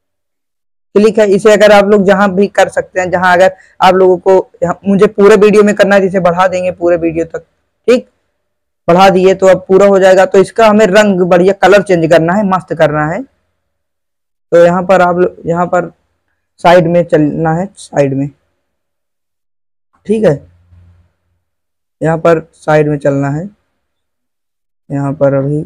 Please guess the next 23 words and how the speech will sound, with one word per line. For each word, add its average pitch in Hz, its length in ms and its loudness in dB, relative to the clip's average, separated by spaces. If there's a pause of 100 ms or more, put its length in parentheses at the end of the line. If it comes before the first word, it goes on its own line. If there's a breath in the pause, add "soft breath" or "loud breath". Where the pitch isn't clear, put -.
साइड 143 300 -2
में 143 100 -4
चल 139 180 -2
रहे 135 160 -4
हैं। 147 200 -6 (1400)
यहाँ 175 200 0
पर 180 160 0
आप 185 140 4
लोगों 190 240 2
को 196 100 2
दिख 180 180 -2
रहा 185 120 4
होगा 185 180 4 (360)
एडिट 175 280 2
का 165 140 2
ऑप्शन, 151 360 0 (640)
तो 196 60 0 (180)
एडिट 190 240 0
के, 175 160 -2 (160)
एडिट 170 280 0
पर 170 80 2
चलना 156 260 0
होगा। 151 280 0